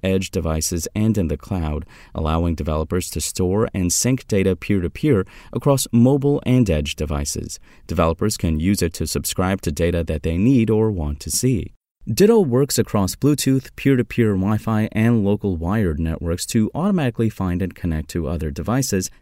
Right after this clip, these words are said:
and then synchronize data. Changes to data locally will offline sync once data discovers cloud or peer devices, according to Fish.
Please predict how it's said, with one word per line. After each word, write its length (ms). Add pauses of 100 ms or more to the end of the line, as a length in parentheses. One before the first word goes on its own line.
and 140
then 140
synchronize 580
data. 400 (260)
Changes 460
to 120
data 420
locally 560
will 240
offline 520
sync 380
once 220
data 280
discovers 600
cloud 500
or 140
peer 280
devices, 720
according 400
to 140
Fish. 400